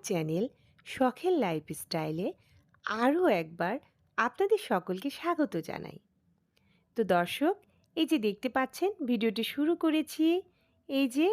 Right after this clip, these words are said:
আমি কি কি কেনাকাটা করেছি সেটা দিয়ে। প্রথমেই দেখিয়ে দিলাম মিক্সড ফুড। হ্যাঁ, মিক্সড ফুডটা আমি নিয়েছি, আপনাদের ভাইয়াটা পছন্দ করে। আর এটা ছিল সিগমা, এটা আমার ছেলের জন্য আর আমার জন্য।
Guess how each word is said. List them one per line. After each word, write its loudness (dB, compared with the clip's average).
আমি 2
কি 0
কি 2
কেনাকাটা 0
করেছি -2
সেটা -2
দিয়ে। -4
প্রথমেই 2
দেখিয়ে 0
দিলাম 0
মিক্সড -2
ফুড। 0
হ্যাঁ, -2
মিক্সড 0
ফুডটা -6
আমি 0
নিয়েছি, -2
আপনাদের 0
ভাইয়াটা 0
পছন্দ 0
করে। -2
আর 2
এটা 2
ছিল -2
সিগমা, -2
এটা 0
আমার 0
ছেলের 2
জন্য 0
আর 4
আমার 0
জন্য। -2